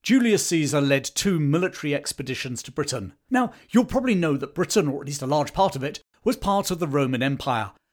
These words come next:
but the mighty Caesar's invasions were nearly one hundred years before that happened. Having conquered Gaul, modern-day France, the Roman leader turned his attention to the island of Britain, or Britannia. In the summer of fifty-five B C,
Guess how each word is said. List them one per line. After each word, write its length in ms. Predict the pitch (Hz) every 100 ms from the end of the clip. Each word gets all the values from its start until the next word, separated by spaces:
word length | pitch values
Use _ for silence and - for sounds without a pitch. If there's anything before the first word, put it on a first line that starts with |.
| _ -
but 120 | -
the 80 | 170
mighty 480 | 165 226 226 - 165
Caesar's 520 | - 262 247 151 127
invasions 760 | 127 120 113 131 117 113 - _ _
were 100 | 135
nearly 240 | 151 185 190
one 180 | 175
hundred 340 | 156 190 165 156
years 260 | 180 123
before 320 | - - 151 131
that 200 | 131 -
happened. 480 | 147 135 107 92 - _ _ _ _
Having 240 | - 180 202
conquered 420 | 220 233 180 -
Gaul, 400 | 160 175 214 180 -
modern-day 460 | 123 135 139 123
France, 500 | 110 - 139 143 - - _ _
the 80 | -
Roman 360 | 156 220 226 208
leader 340 | 190 175 180
turned 360 | 175 - 185 180
his 140 | 160
attention 560 | 165 156 120 - 107 95 _ _
to 100 | -
the 140 | 143 143
island 400 | 151 139 135 123
of 160 | -
Britain, 400 | 135 - 110 95 - _ _ _
or 100 | 104
Britannia. 560 | 95 - - 117 101 - _ _ _ _ _ _ _ _ _ _
In 80 | 151
the 60 | 170
summer 280 | 220 220
of 80 | 202
fifty-five 560 | 202 - 151 156 147 143
B 140 | 143
C, 320 | 120 151 131